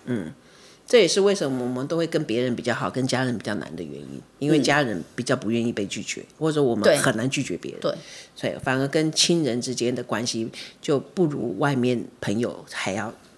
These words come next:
Speaker 1: 那个轻松自在，这其实蛮可惜的。
Speaker 2: 对。对。
Speaker 1: 可是就是因为我们会有一些的担忧，觉得，哎，我们讲真正我们的想法感受的时候，我们好像就会是伤害到了家人这样子。
Speaker 2: 对，好像家人提出的一些要求，你就是一定要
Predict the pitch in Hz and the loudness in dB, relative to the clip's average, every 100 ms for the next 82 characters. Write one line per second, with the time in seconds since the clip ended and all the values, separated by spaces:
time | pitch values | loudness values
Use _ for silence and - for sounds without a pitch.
0 | - 110 110 - 110 - - - - - | -10 -6 0 0 0 -4 -8 -8 -8 -6
1 | - - - 254 147 311 156 175 - - | -6 -4 0 0 2 2 2 0 -6 -6
2 | - - 135 101 147 - - - 180 175 | -4 -4 -6 -6 -4 -4 -8 -2 4 4
3 | 220 226 220 220 180 175 139 123 123 113 | 4 4 4 6 6 6 4 2 0 -2
4 | 143 - 143 120 127 127 127 117 101 113 | -2 2 2 2 0 0 -2 -2 -4 -4
5 | 127 123 127 135 147 - - - 190 175 | -2 -2 0 0 -2 -6 -14 0 4 4
6 | 165 170 135 135 165 180 156 127 127 127 | 4 2 2 2 2 4 4 2 2 2
7 | 120 131 123 80 - 127 127 127 117 104 | 0 0 -2 0 0 0 0 0 0 -2
8 | - 101 131 127 127 151 113 - - - | -2 -2 -2 0 0 2 0 -4 -8 0
9 | - - 131 143 101 90 76 - - - | 4 6 4 0 0 -2 -4 -8 -16 -4
10 | - 87 113 - - - - - - - | -2 0 -2 -6 -12 -12 -12 -12 -16 -18
11 | - - 214 170 196 320 311 277 190 160 | -8 2 4 4 4 4 4 4 4 2
12 | 170 160 202 185 170 139 110 - - - | 0 -2 -2 0 2 4 2 -4 -10 -4
13 | 214 208 180 190 180 160 135 170 180 143 | 0 2 4 4 4 2 2 0 0 0
14 | 143 156 139 | 2 2 0